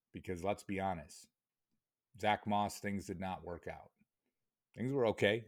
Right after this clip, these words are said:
with Devin Singletary, right, but was not that game-changing back. Still too early to tell with James Cook, and we'll, you know, that remains to be seen. And gosh, I, I look back, and it, it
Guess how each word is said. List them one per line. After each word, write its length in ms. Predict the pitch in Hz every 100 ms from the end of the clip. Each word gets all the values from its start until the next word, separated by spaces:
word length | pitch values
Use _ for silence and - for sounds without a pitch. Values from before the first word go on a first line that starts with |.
| 104
with 180 | 101
Devin 280 | 95 95 95
Singletary, 640 | - 101 95 - 95 101
right, 260 | 101 95 101
but 120 | 90
was 160 | 90 82
not 220 | 95 87
that 200 | 92 90
game-changing 720 | 90 85 82 - 85 80 80
back. 280 | 78 - - _ _ _ _ _ _ _ _
Still 300 | - - 131
too 240 | 131 135 135
early 300 | 117 123 123
to 120 | -
tell 280 | 98 117 117
with 160 | 110 87
James 380 | 104 104 95
Cook, 300 | - 120 127 - -
and 200 | 87 92
we'll, 260 | 95 95 104 107
you 140 | 95
know, 160 | 90 82
that 240 | 92 92
remains 420 | 95 90 92 101 -
to 80 |
be 160 | 90 92
seen. 420 | - 107 113 123 - _ _ _ _ _ _ _ _ _ _ _ _
And 160 | 101 92
gosh, 280 | 107 101
I, 140 | 101 98
I 120 | 101 101
look 360 | 95 107 -
back, 380 | 98 101 107 -
and 120 | 90
it, 100 | 90 82
it 160 | 87